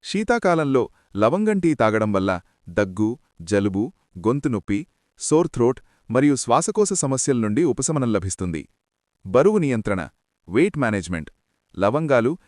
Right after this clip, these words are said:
జీవక్రియా రేటును పెంచడంలో సహాయపడతాయి, తద్వారా బరువు తగ్గడానికి తోడ్పడతాయి.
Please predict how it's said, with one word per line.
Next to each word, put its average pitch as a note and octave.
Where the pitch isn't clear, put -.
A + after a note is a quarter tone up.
జీవక్రియా G3
రేటును D3
పెంచడంలో B2
సహాయపడతాయి, F#2+
తద్వారా B2+
బరువు C3
తగ్గడానికి A2
తోడ్పడతాయి. F2+